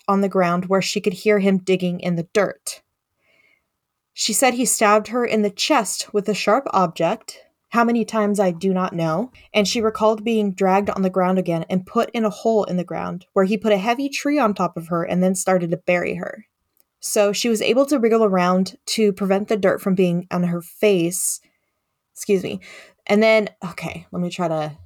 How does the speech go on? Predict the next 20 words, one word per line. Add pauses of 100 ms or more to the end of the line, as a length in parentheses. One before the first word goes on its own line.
(360)
make
this
cohesive. (760)
While
she
was
being
buried
alive,
she
was
able
to
wriggle
around
enough
to
prevent
the
dirt